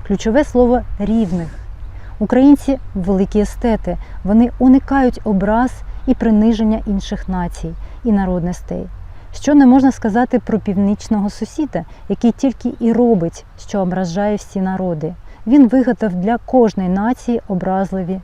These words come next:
визначення. Не будемо їх називати, всі все знають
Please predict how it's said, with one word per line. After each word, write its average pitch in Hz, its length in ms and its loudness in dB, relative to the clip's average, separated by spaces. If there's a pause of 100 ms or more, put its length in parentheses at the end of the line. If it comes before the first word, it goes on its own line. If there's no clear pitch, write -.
визначення. 175 680 -4 (420)
Не 262 120 6
будемо 180 380 0
їх 165 260 -8
називати, 208 640 -4 (440)
всі 311 320 0 (200)
все 202 280 -4
знають 165 600 -6